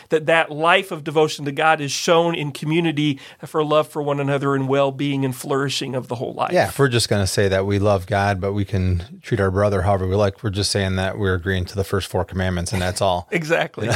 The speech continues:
Speaker 2: know, <laughs> that's it. So, yeah,
Speaker 1: Right.
Speaker 2: and that's why, that's why they're summed up in those, in those two.
Speaker 1: Yeah.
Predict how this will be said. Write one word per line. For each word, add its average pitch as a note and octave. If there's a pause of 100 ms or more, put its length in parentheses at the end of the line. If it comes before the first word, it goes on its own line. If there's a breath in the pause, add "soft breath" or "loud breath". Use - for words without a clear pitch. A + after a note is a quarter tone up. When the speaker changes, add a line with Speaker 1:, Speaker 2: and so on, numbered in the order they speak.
(120)
Speaker 2:
know, D#3
<laughs> -
that's A2
it. A#2+ (200 loud breath)
So, G#2
yeah, A2
Speaker 1:
Right. -
Speaker 2:
and G#2
that's G#2
why, F#2+
that's G2+
why F#2+
they're F#2+
summed F#2+
up A2
in F#2+
those, F#2+
in A#2+
those F#2+
two. A2 (120)
Speaker 1:
Yeah. B2